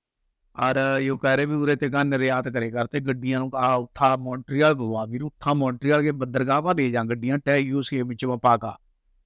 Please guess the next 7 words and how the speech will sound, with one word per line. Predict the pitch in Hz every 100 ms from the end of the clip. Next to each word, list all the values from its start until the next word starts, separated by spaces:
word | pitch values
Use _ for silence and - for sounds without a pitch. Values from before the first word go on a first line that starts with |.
| _ _ _ _ _ _ _ -
ਔਰ | 135 131 -
ਛੱਬੀ | - 147 139 139 180 190 196 190 -
ਬੰਦੇ | 156 156 151 175
ਚਾਹੀਦੇ | 170 143 139 143
ਹਲੇ | 165 185
ਕਹਾ | 190 190
ਬਈ। | 185 202